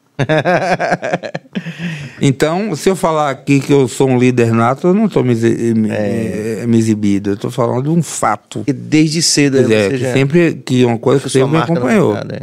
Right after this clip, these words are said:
Speaker 2: Que sempre me acompanhou. Então, se isso incomodou alguém, incomodou lá no passado, porque eu acho que não,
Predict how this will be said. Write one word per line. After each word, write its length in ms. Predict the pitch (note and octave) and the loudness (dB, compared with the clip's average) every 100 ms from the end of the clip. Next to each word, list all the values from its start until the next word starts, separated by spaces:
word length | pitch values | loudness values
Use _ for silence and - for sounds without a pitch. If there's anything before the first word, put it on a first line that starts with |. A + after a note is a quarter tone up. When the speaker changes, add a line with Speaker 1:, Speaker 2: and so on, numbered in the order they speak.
| G#2+ _ _ - | -16 _ _ -10
Speaker 2:
Que 80 | |
sempre 220 | A#2 C3 D#3+ | 0 2 4
me 80 | F#3 | 2
acompanhou. 460 | F#3+ G#3 E3+ C3 - - - - - - - | 2 0 2 0 -2 -12 -20 -20 -20 -20 -6
Então, 360 | - A3 F3+ - - - F3+ | -2 0 -2 -6 -16 -10 -6
se 160 | - B4+ G4 | -4 2 2
isso 160 | - A#3 | 2 0
incomodou 680 | F3+ F3+ D#3+ D3+ C3+ D3 | 2 2 2 2 4 4
alguém, 540 | C3+ C3 C3+ D#3+ G#3+ A#3 | 2 0 2 4 4 2
incomodou 520 | - A#3 A#3 A3+ A#3+ | 4 2 4 2 2
lá 140 | B3 | 2
no 100 | C4+ | -2
passado, 600 | - B3 B3 - E3 F3+ | -2 -4 -2 -2 0 -2
porque 1200 | F3+ G3 F#3 G#3 G#3 G3 F#3+ E3 C#3 A#2 - - | 0 0 2 4 4 6 6 6 4 2 -2 -10
eu 380 | - D#3+ - - | -10 -10 -6 -2
acho 260 | D#3 G3+ G3 | -2 -2 -6
que 200 | G#3+ | 0
não, 80 | A3 | 2